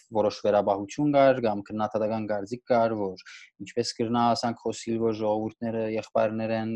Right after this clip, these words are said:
որ դրացիներ են, և այլն, և այլն, բայց սպանության վերջ փոխվեցավ քիչմը։ Ը, սկիզբը քիչմը, վերջը բավական։ Արդեն գիշեմ, երբ որ սպանվեցավ, ը,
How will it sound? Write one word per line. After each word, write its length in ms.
որ 280
դրացիներ 680
են, 180
և 160
այլն, 300
և 160
այլն, 240
բայց 260
սպանության 540
վերջ 240
փոխվեցավ 640
քիչմը։ 360
Ը, 120
սկիզբը 400
քիչմը, 300
վերջը 260
բավական։ 420
Արդեն 320
գիշեմ, 380
երբ 220
որ 120
սպանվեցավ, 680
ը, 100